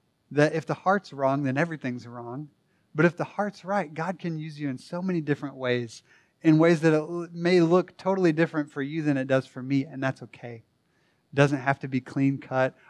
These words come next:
or one mold. That's why God made us all to be, look, feel so, so differently, uh, because He's got different ways of using us. So remember to, to check our hearts, stay connected,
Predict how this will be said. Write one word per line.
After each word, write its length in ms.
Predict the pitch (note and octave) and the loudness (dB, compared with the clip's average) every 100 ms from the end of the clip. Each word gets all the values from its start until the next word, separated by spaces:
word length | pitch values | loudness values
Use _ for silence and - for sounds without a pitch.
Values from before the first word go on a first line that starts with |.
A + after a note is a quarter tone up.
| _ | _
or 140 | C3+ | -10
one 320 | A#2+ C3+ D3 C#3 | -4 0 0 0
mold. 460 | C3+ A#2+ A2 A2 _ _ _ _ _ _ _ _ _ _ _ | -4 -4 -8 -16 _ _ _ _ _ _ _ _ _ _ _
That's 120 | - | -4
why 440 | C#3+ C#3 B2+ B2+ - D#3+ | 0 0 -2 -8 -14 -10
God 280 | C3+ C3 B2+ | 0 0 0
made 180 | B2 B2+ | -4 -6
us 180 | A#2 - | -6 -8
all 200 | A#2+ A#2+ | -10 -10
to 220 | - A#2+ A#2+ - _ _ B2+ | -10 -12 -14 -20 _ _ -8
be, 520 | A#2 C#3+ C#3+ C#3 C3 - _ _ _ _ _ - | 0 0 0 -2 -2 -6 _ _ _ _ _ -16
look, 380 | C#3 D3+ C#3+ - | 2 2 2 -10
feel 400 | _ D#3 D3+ C#3 | _ -6 -4 -4
so, 340 | - D#3+ D3 | -2 -4 -4
so 180 | E3 D#3 | -12 -10
differently, 640 | D3 C#3+ C3+ B2+ A#2+ A#2 _ _ _ _ | -6 -6 -6 -14 -14 -16 _ _ _ _
uh, 160 | B2 A#2 | -10 -10
because 300 | B2+ B2 B2+ | -10 -8 -8
He's 120 | B2 | -6
got 200 | C3+ C3+ | -8 -8
different 280 | C3 C#3 C3+ | -10 -12 -12
ways 180 | B2 A#2+ | -12 -12
of 120 | A#2 | -16
using 340 | B2 A#2 A2+ | -16 -16 -18
us. 300 | A2 A2+ - _ _ _ _ _ | -18 -20 -20 _ _ _ _ _
So 160 | - E3+ | -4 -2
remember 560 | F#3 B3 G3+ C#3 C3 | 2 4 6 4 2
to, 240 | C#3 - D#3 | -6 -8 -8
to 60 | - - | -8 -8
check 220 | G#3 A3 | -8 -4
our 100 | D#3+ | -6
hearts, 300 | C3+ E3+ - | -6 -12 -6
stay 180 | E3+ E3+ | -2 -2
connected, 600 | D3+ C3+ D3 - E3 | -2 -4 -4 -4 -8